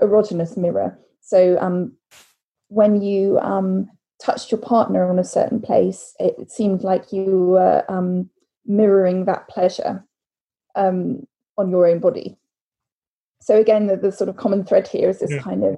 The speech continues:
Speaker 1: um, representing, um, the self and the other as kind of the, the boundaries between self and other are, are blurred in some situations.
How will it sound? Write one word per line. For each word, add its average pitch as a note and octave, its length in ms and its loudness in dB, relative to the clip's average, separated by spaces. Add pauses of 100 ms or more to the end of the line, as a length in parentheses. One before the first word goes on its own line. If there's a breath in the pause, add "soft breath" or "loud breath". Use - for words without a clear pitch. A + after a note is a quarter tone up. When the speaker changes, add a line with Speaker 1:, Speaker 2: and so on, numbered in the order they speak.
(120)
Speaker 1:
um, - 180 -2
representing, F#3 840 -4
um, F3+ 340 -6
the G3+ 100 -8
self G3+ 280 2
and G3 120 -2
the F#3+ 80 2
other F#3 280 2
as F3 180 -2
kind F3+ 220 -6
of F3 140 -2 (460)
the, - 200 2
the F#3+ 80 0
boundaries G3+ 480 2
between G#3 340 0
self - 280 -4
and F#3 100 -2
other F3+ 200 0
are, - 120 2
are F3+ 140 0
blurred F#3+ 360 2
in - 140 -4
some - 160 -8
situations. - 680 -10